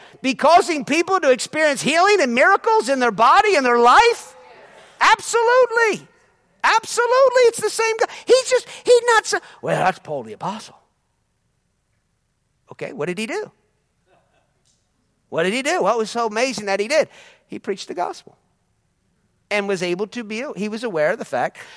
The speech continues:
that he could tell when somebody had faith. Faith. When somebody's got faith, you could just tell. It's discernible.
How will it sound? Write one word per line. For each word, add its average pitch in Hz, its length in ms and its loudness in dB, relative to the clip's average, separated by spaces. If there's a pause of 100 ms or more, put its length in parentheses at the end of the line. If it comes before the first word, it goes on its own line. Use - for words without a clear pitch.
(140)
that 170 380 0 (800)
he 170 120 -12
could 170 160 -14
tell 147 160 -4
when 165 100 -10
somebody 143 240 -12
had 170 140 -12
faith. 302 240 -14 (2000)
Faith. - 380 -12
When 123 80 -20
somebody's 165 260 -10
got 165 160 -2
faith, 233 220 -10 (180)
you 147 100 -14
could 185 140 -14
just - 160 -18
tell. 339 260 -10 (1120)
It's - 180 -20
discernible. 196 720 -6